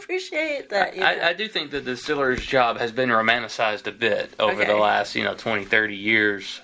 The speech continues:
Speaker 2: Um, you know, people think that we just sit around and drink. Um, and while tasting, not drinking, there is a
Speaker 1: Mm-hmm, yeah.
Speaker 2: difference. Um, you know, that's a part of it for sure. You know, anytime you say, "Well, your quality control is a big function of what I do." Um, you know, I was tasting,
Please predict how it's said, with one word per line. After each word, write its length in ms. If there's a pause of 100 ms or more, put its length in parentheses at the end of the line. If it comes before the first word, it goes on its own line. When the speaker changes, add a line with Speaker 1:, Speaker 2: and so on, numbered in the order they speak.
(100)
Speaker 2:
Um, 400 (380)
you 100
know, 160
people 300
think 200
that 100
we 120
just 220
sit 160
around 280
and 80
drink. 480 (260)
Um, 420
and 260
while 340
tasting, 680
not 280
drinking, 440
there 160
is 140
a 40
Speaker 1:
Mm-hmm, 80
yeah. 80
Speaker 2:
difference. 380 (420)
Um, 400
you 100
know, 80
that's 220
a 60
part 360
of 220
it 180
for 160
sure. 480
You 160
know, 180
anytime 460
you 80
say, 240
"Well, 260
your 200 (220)
quality 360
control 420
is 100
a 40
big 240
function 340
of 120
what 120
I 120
do." 320 (400)
Um, 440
you 80
know, 100
I 80
was 140
tasting, 600